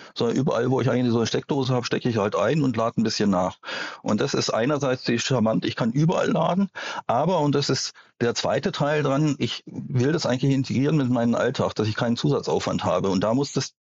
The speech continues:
das Thema halt auch smart werden. Und ich glaube, der Teil, da wird häufig noch sehr, ja, aus dem Gestern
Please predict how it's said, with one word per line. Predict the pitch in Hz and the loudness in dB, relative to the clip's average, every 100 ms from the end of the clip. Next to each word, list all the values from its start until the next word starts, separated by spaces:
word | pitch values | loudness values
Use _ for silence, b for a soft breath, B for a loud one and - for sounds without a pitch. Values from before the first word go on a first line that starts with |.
| _ | _
das | - 110 | -4 -2
Thema | - 135 127 | 0 0 0
halt | 123 | 0
auch | - | -2
smart | - 107 104 113 - | -2 0 2 0 0
werden. | 85 85 92 | 0 0 0
Und | 98 | 0
ich | 104 - | -2 -4
glaube, | - 113 120 | -2 0 0
der | 120 143 | -2 0
Teil, | 147 139 139 139 B B B B | -2 0 0 -2 B B B B
da | - 113 127 | -2 2 2
wird | 143 - | 0 0
häufig | 117 147 143 131 | 0 2 0 0
noch | 120 | -2
sehr, | 123 123 123 120 B B B _ _ _ _ - | 0 2 2 -2 B B B _ _ _ _ -6
ja, | - | -4
aus | 104 123 - | 0 -2 0
dem | 120 | 0
Gestern | 110 - - 123 110 | 2 0 0 2 2